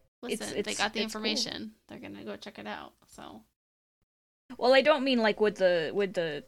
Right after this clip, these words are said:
Speaker 1: ambulance come? I just mean, like, would they just let it go?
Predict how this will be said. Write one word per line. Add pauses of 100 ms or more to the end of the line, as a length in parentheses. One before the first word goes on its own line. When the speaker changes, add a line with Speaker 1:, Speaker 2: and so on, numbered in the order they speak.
Speaker 1:
ambulance
come?
I
just
mean,
like, (420)
would
they
just
let
it
go?